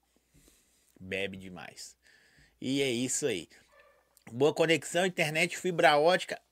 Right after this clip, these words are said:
ultra velocidade. Hoje eu tô chato, eu tô aqui, hoje eu tô aqui. É, chegando aí, ó, com boa conexão. Q R Code tá na tela, tá aqui, tá aqui, produção? Q R Code tá aqui, chama aí.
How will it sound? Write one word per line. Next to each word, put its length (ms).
ultra 420
velocidade. 920
Hoje 140
eu 60
tô 180
chato, 360
eu 120
tô 160
aqui, 480
hoje 180
eu 100
tô 200
aqui. 600
É, 280
chegando 480
aí, 260
ó, 160
com 240
boa 240
conexão. 580
Q 80
R 220
Code 280
tá 140
na 160
tela, 260
tá 140
aqui, 220
tá 100
aqui, 180
produção? 420
Q 80
R 200
Code 320
tá 80
aqui, 200
chama 400
aí. 240